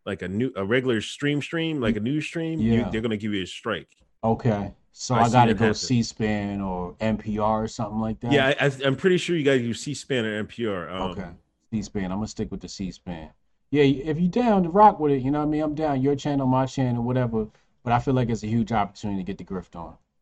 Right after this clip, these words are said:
Speaker 1: Yeah, definitely. Next one, uh, we probably have to think about that. And we just, I, I think I would be, I would, <laughs> I would be much, I feel much safer if we confirm what, what channel you have to do that from, because I've seen a couple people do that. So they're letting it go,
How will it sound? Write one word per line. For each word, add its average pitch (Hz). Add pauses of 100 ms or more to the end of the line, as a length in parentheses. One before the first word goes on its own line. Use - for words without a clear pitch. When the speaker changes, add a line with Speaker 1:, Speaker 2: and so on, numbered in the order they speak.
(680)
Speaker 1:
Yeah, 110
definitely. 98
Next 95
one, 82
uh, 78
we 85
probably 85
have 82
to 107 (100)
think 101
about 85
that. 76 (360)
And 113
we 139
just, 139
I, 120
I 113
think 117
I 123
would 135
be, 123
I 123
would, 127 (220)
<laughs> 240
I 135
would 143
be 143
much, 143 (360)
I 113
feel 175
much 160
safer 139
if 101
we 107
confirm 104
what, 95 (720)
what 98
channel 113
you 92
have 92
to -
do 104
that 92
from, 87
because 85
I've 147
seen 160
a 113
couple 110
people 95
do 90
that. 85
So 95
they're 113
letting 156
it 98
go, 98